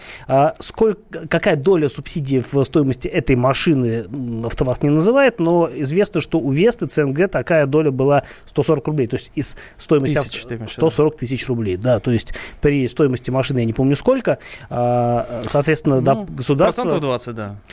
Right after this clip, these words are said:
Speaker 1: Да, это весьма
Speaker 2: Весомо,
Speaker 1: серьёзная
Speaker 2: весомо.
Speaker 1: сумма, серьёзная сумма, да, для такой машины. Соответственно, вот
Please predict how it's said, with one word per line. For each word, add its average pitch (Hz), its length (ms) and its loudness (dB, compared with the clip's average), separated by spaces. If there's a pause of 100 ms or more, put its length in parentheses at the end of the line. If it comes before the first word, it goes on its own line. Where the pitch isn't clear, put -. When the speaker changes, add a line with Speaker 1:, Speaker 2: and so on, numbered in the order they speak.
(140)
Speaker 1:
Да, 131 380 2
это 160 200 -2
весьма 202 260 0
Speaker 2:
Весомо, 196 380 2
Speaker 1:
серьёзная 147 400 2
Speaker 2:
весомо. 110 220 -2
Speaker 1:
сумма, 180 240 2
серьёзная 139 480 0
сумма, 180 280 0
да, 143 240 2
для 123 200 -4
такой 185 220 0
машины. 135 360 -2 (320)
Соответственно, 151 1080 2
вот 127 340 -4